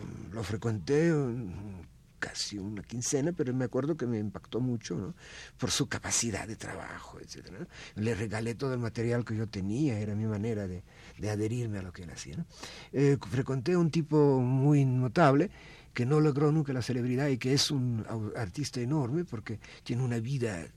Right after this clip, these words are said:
llena de pintura, eh, que es, eh, un belga, un pintor belga, ¿no? Eh, y que no logró la cele-, celebridad porque,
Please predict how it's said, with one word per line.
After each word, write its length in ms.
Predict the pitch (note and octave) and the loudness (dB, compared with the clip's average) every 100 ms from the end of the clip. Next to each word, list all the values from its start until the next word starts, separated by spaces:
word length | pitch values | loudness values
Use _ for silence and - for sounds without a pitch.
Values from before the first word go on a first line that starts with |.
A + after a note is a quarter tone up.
| - | -18
llena 400 | A2 D3 D3+ A2+ | -12 -2 0 0
de 80 | A#2 | -4
pintura, 500 | A2 B2+ B2 E3 E3 B3 - - - - | -4 -4 4 4 4 0 -12 -18 -20 -10
eh, 260 | C3+ G2+ G2+ | -8 -6 -8
que 300 | G#2 G#2 G2+ | -8 -8 -8
es, 260 | F2 - G2+ | -8 -8 -10
eh, 40 | F#2+ D#2+ D#2 C#2+ C2+ B1+ - - C#2+ - - - - - - D2+ - - - - - | -12 -14 -16 -18 -20 -20 -20 -20 -20 -20 -20 -20 -20 -20 -18 -18 -16 -16 -18 -20 -12
un 260 | G#2 D#3 C3+ | -4 -2 2
belga, 340 | C3 F#2+ D#2 - - E2+ | 0 0 -8 -16 -20 -20
un 80 | |
pintor 360 | - G2 G#2+ G2 - | -16 -16 -12 -14 -14
belga, 280 | - - - | -20 -20 -14
¿no? 80 | - - - - - - - | -14 -14 -18 -18 -16 -18 0
Eh, 960 | D3+ D3 C#3 C3+ C3 C3 B2+ A#2+ A#2 A2+ - | 6 8 8 6 4 2 0 -6 -12 -16 -2
y 280 | C#3+ C3 B2+ | 0 2 0
que 300 | - C3+ B2+ | 0 2 4
no 260 | C#3 D#3 | 6 8
logró 300 | D#3 C#3+ D#3 | 8 8 6
la 80 | D#3 | 4
cele-, 420 | D3 D#3 C3+ D3 | 4 2 2 0
celebridad 480 | C3 C#3+ D3 E3+ A#3 | 2 2 4 4 4
porque, 320 | B3+ F3+ E3+ | 0 0 0